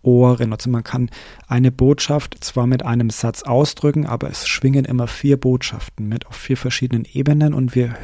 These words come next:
hören sie auch mit verschiedenen Ohren zum Beispiel. Es macht unfassbar Spaß, sich mit diesen verschiedenen Modellen auseinanderzusetzen und es bringt dir wahnsinnig viel.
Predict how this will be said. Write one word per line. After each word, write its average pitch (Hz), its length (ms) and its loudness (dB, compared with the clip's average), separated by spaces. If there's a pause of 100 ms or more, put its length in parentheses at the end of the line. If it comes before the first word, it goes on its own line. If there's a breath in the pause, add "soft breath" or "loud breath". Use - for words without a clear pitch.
hören 131 240 4
sie 120 220 0
auch 110 260 -8
mit 113 200 -6 (120)
verschiedenen 110 840 -4 (480 loud breath)
Ohren 117 540 2
zum 104 220 -8
Beispiel. - 540 -14 (360 loud breath)
Es 120 140 -6
macht 135 240 2
unfassbar 139 840 2 (180 soft breath)
Spaß, - 500 -6
sich 131 160 -6
mit 127 240 -2
diesen 143 460 -4 (120)
verschiedenen 127 760 -2
Modellen 120 380 -2
auseinanderzusetzen 120 960 -6
und 110 100 -10
es - 140 -10
bringt - 460 -2 (100)
dir 104 220 -8
wahnsinnig 110 580 -6
viel. - 340 -12